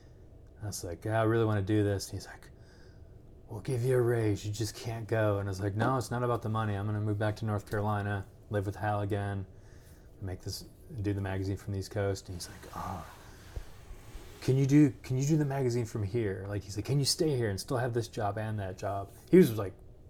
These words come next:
super cool, but it's like, "No, I really wanna live with Hal again. I wanna move back to North Carolina."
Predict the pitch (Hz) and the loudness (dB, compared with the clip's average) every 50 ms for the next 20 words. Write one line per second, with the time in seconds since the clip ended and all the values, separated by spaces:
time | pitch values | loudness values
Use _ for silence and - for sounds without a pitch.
0 | - - - - - - - - - - - 104 - - - - 104 95 95 92 | -20 -20 -20 -20 -20 -20 -18 -16 -8 -6 -6 -4 -4 -6 -6 -4 -4 -4 -4 -4
1 | 95 95 - - - - - - - - - 95 - - 107 110 110 104 98 95 | -4 -6 -8 -10 -16 -20 -20 -20 -14 -10 -10 -8 -6 -4 -2 0 0 0 0 0
2 | 92 104 104 104 98 98 95 95 95 92 95 95 92 90 87 - - 101 90 87 | 2 2 2 2 2 0 -2 -4 -4 -4 -4 -4 -4 -6 -8 -10 -8 -6 -6 -6
3 | 85 90 90 90 85 90 95 98 101 101 92 90 - 95 90 - - - 92 85 | -6 -8 -10 -10 -10 -8 -6 -4 -4 -4 -4 -6 -6 -8 -10 -10 -10 -12 -14 -14
4 | - - - 101 95 95 95 - | -12 -12 -10 -8 -8 -8 -10 -12